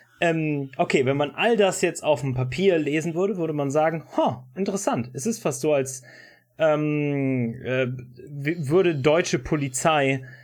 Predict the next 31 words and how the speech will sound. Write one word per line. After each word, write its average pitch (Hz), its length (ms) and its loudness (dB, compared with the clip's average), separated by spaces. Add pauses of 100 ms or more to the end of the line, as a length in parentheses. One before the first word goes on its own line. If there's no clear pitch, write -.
(340)
äh, 139 320 2
eine 135 540 2
ähnliche, 135 680 2 (320)
äh, 135 80 -2
Reaktion 120 920 0
oder 139 160 0
zumindest 202 320 -2
insgesamt 143 800 0
eine 110 400 0
politische 123 520 -2
Gegenreaktion 104 880 -2 (460)
rechtfertigen. 110 720 -4 (520)
Ähm, 127 600 0
und 135 120 -2
dann 120 140 2
sagen 117 220 2
deutsche 175 240 2
Medien, 170 480 0 (200)
"Äh, 160 220 2
nein." 269 260 0 (480)
Und 214 320 0
dann 190 120 0
sagen 190 260 4
wir, 196 280 2
"Oh, 208 260 2 (260)
stimmt, 185 380 0
ist 139 120 -4
ja 165 120 2
anders 113 240 -2
bei - 100 -2
uns." 101 260 -8